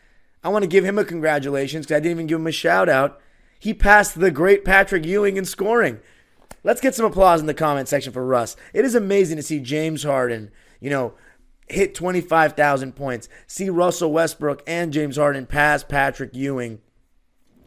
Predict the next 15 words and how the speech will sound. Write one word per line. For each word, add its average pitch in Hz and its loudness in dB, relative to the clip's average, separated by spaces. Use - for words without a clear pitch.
in 139 -8
scoring 135 -4
all 123 -4
time 123 -6
as 160 0
members 185 2
of 160 0
the 147 -2
Clippers. 143 2
You 120 -12
know, 123 -4
obviously 156 -2
these 151 -4
aren't 147 -2
guys 135 0